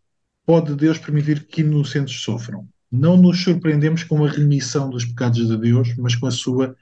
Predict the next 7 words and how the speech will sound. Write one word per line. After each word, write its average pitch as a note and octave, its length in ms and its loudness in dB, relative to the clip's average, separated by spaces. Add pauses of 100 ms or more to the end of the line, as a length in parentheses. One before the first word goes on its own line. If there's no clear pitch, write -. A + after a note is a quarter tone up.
(260)
justiça. B2+ 840 -4 (480)
Acredi-, D3 680 2
acreditamos D#3 600 2
que - 100 -4
Deus D#3+ 300 2
nos D3 220 0
deve C#3 300 -2